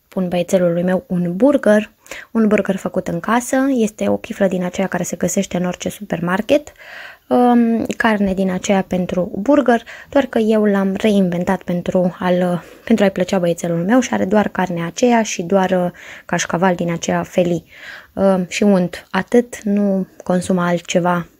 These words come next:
în sandwich-uri, deci nu aș fi putut să-i pun altceva, dar burgerul a fost un succes.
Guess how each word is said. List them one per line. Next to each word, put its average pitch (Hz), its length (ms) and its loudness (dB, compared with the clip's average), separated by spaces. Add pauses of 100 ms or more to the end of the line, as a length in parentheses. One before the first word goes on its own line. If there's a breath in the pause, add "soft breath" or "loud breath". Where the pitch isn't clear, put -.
în 185 140 0
sandwich-uri, 190 540 0
deci - 260 -8
nu 180 240 0
aș 175 120 -4
fi 185 100 -4
putut 180 280 -4
să-i 185 120 -4
pun 180 160 -4
altceva, 208 460 0 (440 loud breath)
dar 247 200 2
burgerul 214 380 4
a 202 60 2
fost 196 260 -4
un 185 120 -2
succes. - 600 -4